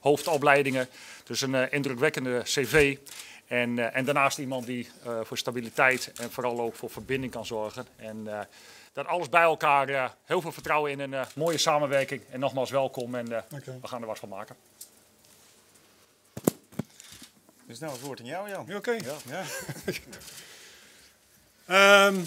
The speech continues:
Speaker 2: nou, ik ben vier dagen geleden teruggekomen uit China. Dus het is heel bijzonder om vandaag, eh, hier te zijn. Ik ben voornamelijk een, eh, een blije en trotse trainer. Ik ben, eh, blij omdat ik, eh, een kans krijg om in de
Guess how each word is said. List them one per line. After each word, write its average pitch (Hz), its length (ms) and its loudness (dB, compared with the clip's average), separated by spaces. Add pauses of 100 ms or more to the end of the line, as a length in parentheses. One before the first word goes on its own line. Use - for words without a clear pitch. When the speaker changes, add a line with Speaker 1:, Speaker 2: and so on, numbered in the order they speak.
Speaker 2:
nou, 208 300 8
ik - 380 0
ben 196 180 -2
vier 240 180 0
dagen 202 380 8
geleden 208 320 4
teruggekomen 190 460 0
uit 160 100 -2
China. 214 260 -4
Dus 185 120 -6
het 156 80 -4
is 170 80 -2
heel 180 160 6
bijzonder 175 380 0
om 165 100 -4
vandaag, 170 360 4
eh, 165 400 4 (460)
hier 160 200 -2
te 147 100 -6
zijn. 170 320 2 (1120)
Ik 156 100 -10
ben 170 160 6
voornamelijk 185 500 4
een, 185 160 4
eh, 185 340 6
een 170 140 -4
blije 190 320 10
en 180 140 0
trotse 214 540 0
trainer. 214 500 -2
Ik 160 100 -8
ben, 170 240 -2
eh, 165 280 -2 (140)
blij 180 260 8
omdat 165 200 -2
ik, 160 160 -6
eh, 160 480 2 (480)
een 156 140 -10
kans 185 220 2
krijg 165 260 8
om 165 140 0
in 160 140 2
de 156 420 2